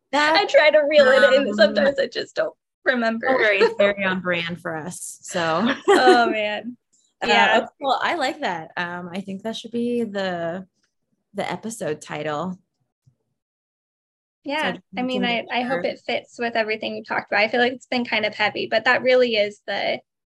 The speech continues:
Speaker 2: it's, like, the theme of my life now. Like, whatever happens, I just want to seize my happiness. And that doesn't mean I'm always happy, but it means I can always find something, even in the harder times, even in the,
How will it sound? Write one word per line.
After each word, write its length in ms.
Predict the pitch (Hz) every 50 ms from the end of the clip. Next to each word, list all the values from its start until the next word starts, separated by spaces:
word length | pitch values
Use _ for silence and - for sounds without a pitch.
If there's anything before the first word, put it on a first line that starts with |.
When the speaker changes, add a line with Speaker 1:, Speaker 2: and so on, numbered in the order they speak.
| _ _ _ _ _ _ _ _ _
Speaker 2:
it's, 480 | - 139 - - 247 285 277 277 - - _
like, 180 | 294 294 285 -
the 120 | - 277
theme 260 | 269 - 247 254 240 240
of 140 | 233 233
my 160 | 254 240 233 233
life 340 | 233 220 214 220 247 247 -
now. 320 | 240 226 214 208 208 208
Like, 200 | 214 220 - -
whatever 400 | 233 233 233 240 233 233 240 254
happens, 480 | 240 - 226 220 226 - - 233 220 226
I 140 | 226 226 220
just 380 | - - 214 220 220 - -
want 440 | - 220 208 208 202 208 - - - - - -
to 120 | - 233
seize 300 | 226 - 240 214 208 214
my 120 | 214 208 208
happiness. 540 | 214 214 202 202 - 214 214 196 196 208 - -
And 140 | - 262 269
that 160 | 269 269 247
doesn't 320 | 262 269 277 277 320 294 -
mean 180 | 247 254 262
I'm 160 | 254 247 240 233
always 300 | 233 226 226 226 233 226 - - - -
happy, 480 | 202 202 214 - 277 269 277 302 349 339 _ _ _ _ _ _ _ _ _ _ _ _ _ _ -
but 120 | 277 254
it 100 | 254 247
means 240 | 247 262 269 269 254
I 120 | 285 262
can 120 | 254 247 240
always 400 | 226 226 226 226 220 220 220 -
find 300 | - 214 208 208 202 233
something, 720 | - - 208 196 208 - - - - - - - 285 277 _ _
even 340 | - 247 247 226 233 226 226
in 380 | - - - 220 214 208 208 208
the 80 | 214
harder 380 | 214 - 208 202 202 - - -
times, 340 | - - - - - 240 226
even 280 | 226 226 220 220 220
in 140 | 220 220 214
the, 300 | 208 202 196 196 196